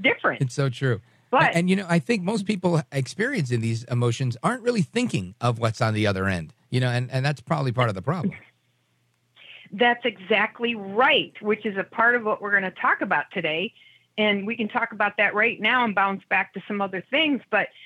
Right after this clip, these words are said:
Speaker 2: Sure,
Speaker 1: you have
Speaker 2: go for
Speaker 1: to
Speaker 2: it.
Speaker 1: think before you, thank you, sir. You have to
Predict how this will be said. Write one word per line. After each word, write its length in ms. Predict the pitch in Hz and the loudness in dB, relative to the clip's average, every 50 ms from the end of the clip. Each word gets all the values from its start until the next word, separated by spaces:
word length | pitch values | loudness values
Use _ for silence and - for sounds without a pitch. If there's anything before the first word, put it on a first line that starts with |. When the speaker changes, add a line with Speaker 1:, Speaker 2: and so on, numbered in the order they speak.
| - | -8
Speaker 2:
Sure, 200 | - - 190 277 | 0 2 2 4
Speaker 1:
you 60 | 349 - | 4 4
have 300 | - 254 247 240 247 - | 4 4 4 4 2 2
Speaker 2:
go 80 | - | 0
for 80 | - 285 | 0 -2
Speaker 1:
to 60 | - | -2
Speaker 2:
it. 40 | _ - | _ 0
Speaker 1:
think 240 | 285 285 302 302 - - _ _ _ _ _ - | 2 2 2 0 -2 -8 _ _ _ _ _ -2
before 380 | 233 214 - - 254 269 262 277 | -2 -2 0 0 2 2 4 2
you, 200 | 262 202 147 - | 2 -2 -4 -4
thank 220 | - 233 240 220 - | -2 -2 0 -2 -4
you, 80 | 190 151 - | -8 -8 -6
sir. 240 | - 165 170 185 - _ - _ _ _ - | -4 -4 -4 -4 -8 _ -20 _ _ _ -2
You 100 | 262 370 | -2 0
have 80 | 403 | 2
to 120 | - 427 | 2 0